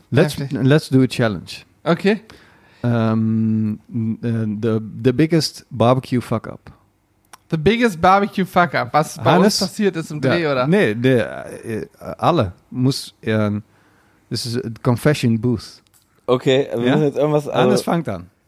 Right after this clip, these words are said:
Speaker 2: Also,
Speaker 3: wir müssen jetzt
Speaker 1: biggest
Speaker 3: quasi
Speaker 1: fuck-up.
Speaker 2: Was genau soll ich machen? Was?
Speaker 1: Ihre fuck-up, ihres biggest fuck-up.
Speaker 2: Was mit Barbecue
Speaker 1: Ja,
Speaker 2: zu tun hat?
Speaker 1: ja,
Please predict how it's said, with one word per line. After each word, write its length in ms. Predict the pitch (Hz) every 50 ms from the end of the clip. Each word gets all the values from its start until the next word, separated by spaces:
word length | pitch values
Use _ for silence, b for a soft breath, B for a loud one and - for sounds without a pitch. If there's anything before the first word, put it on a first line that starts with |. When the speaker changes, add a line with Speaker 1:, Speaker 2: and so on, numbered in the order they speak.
| _ _ _ _ _ _ _ _ _
Speaker 2:
Also, 160 | - 151 - 139
Speaker 3:
wir 80 | 135
müssen 80 | 127 - 160
jetzt 20 |
Speaker 1:
biggest 320 | 147 131 131 - 135 131 110
Speaker 3:
quasi 140 | 147 139 120
Speaker 1:
fuck-up. 200 | - 101 95 - _ _ _ _ _ -
Speaker 2:
Was 220 | 175 202 - -
genau 260 | 226 214 208 214 220
soll 160 | 196 214 214
ich 120 | 202 - -
machen? 320 | 214 220 214 240 302 320 - _ _ _ _ _ -
Was? 340 | 165 170 - - - - -
Speaker 1:
Ihre 260 | 185 233 254 214 175
fuck-up, 500 | - - 277 294 - 262 220 180 - -
ihres 400 | - 208 220 202 190 175 - 170 147
biggest 480 | 131 123 113 123 233 240 240 185 -
fuck-up. 500 | - - 196 185 - 143 113 104 - - - - _ _ - - _ _ _
Speaker 2:
Was 220 | - 170 180 165 196
mit 160 | 208 190 160
Barbecue 400 | 196 185 185 185 185 175 175 160
Speaker 1:
Ja, 180 | 220 226 175 123
Speaker 2:
zu 60 | 101
tun 120 | 139 131 117
hat? 120 | 107 117
Speaker 1:
ja, 160 | 160 170 170